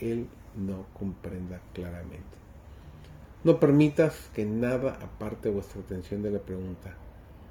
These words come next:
"¿Haciendo qué cosa heredaré la vida eterna?", nos dice Lucas capítulo diez, el versículo veinticinco. Esta es una cuestión de vida o muerte, que cada uno de nosotros debe definir para la eternidad.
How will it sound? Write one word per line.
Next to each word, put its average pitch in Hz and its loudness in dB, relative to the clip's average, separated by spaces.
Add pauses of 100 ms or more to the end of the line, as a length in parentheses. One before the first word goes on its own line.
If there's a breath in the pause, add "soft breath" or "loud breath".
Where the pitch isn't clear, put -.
(140)
"¿Haciendo 110 0 (600)
qué 151 4
cosa 139 2 (460)
heredaré 104 6
la 113 2
vida 110 4
eterna?", 113 0
nos 107 0
dice 87 -4
Lucas 92 -4 (120)
capítulo 90 -6
diez, 104 -4
el 120 -2
versículo 92 -4
veinticinco. 110 -6 (920 loud breath)
Esta 180 10
es - 4
una 165 6
cuestión 123 2
de 113 6
vida 120 2
o 98 -8
muerte, 87 -6 (440)
que 95 -6
cada 104 0
uno 110 2
de 95 0
nosotros 104 -4
debe 95 0
definir 95 -2 (160)
para 92 -2
la 87 0
eternidad. 82 -8